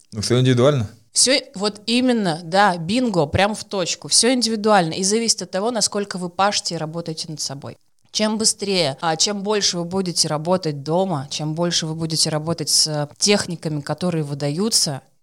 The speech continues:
Speaker 2: тем, естественно, быстрее всё это встанет на свои места. Здесь не только, а, в мышцах дело, здесь ещё дело связано с дыханием.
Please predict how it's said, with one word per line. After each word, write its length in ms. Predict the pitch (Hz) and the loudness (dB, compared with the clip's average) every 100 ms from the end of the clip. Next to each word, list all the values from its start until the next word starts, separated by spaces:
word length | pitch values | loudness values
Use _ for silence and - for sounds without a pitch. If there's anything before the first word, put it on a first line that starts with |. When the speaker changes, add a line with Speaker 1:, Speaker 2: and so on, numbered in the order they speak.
| _ | _
Speaker 2:
тем, 260 | - 165 151 | -6 -6 -4
естественно, 520 | - 165 180 - 156 | -6 -4 -4 -4 -4
быстрее 440 | 147 - - 165 | -2 -4 -2 -2
всё 180 | 160 - | 0 -2
это 140 | 147 | -4
встанет 400 | 151 - 156 151 | -4 -4 -4 -6
на 60 | 147 | -4
свои 260 | - 135 135 | -4 -4 -8
места. 340 | 139 - - | -6 -6 -8
Здесь 280 | 170 196 240 | -2 2 2
не 60 | 208 | 0
только, 440 | 196 247 240 220 190 - | -2 -2 0 0 0 0
а, 160 | 160 | -2
в 80 | 156 | 0
мышцах 480 | 214 220 - 160 151 | 0 0 0 -2 -2
дело, 420 | 147 151 139 - | -2 -2 -4 -6
здесь 240 | - 175 196 | -10 -4 0
ещё 160 | - 165 | 0 -2
дело 360 | 165 185 175 180 | -4 -4 -6 -8
связано 420 | - 165 170 165 | -10 -6 -6 -8
с 60 | 156 | -12
дыханием. 600 | 151 - 147 156 143 139 | -12 -10 -8 -6 -8 -10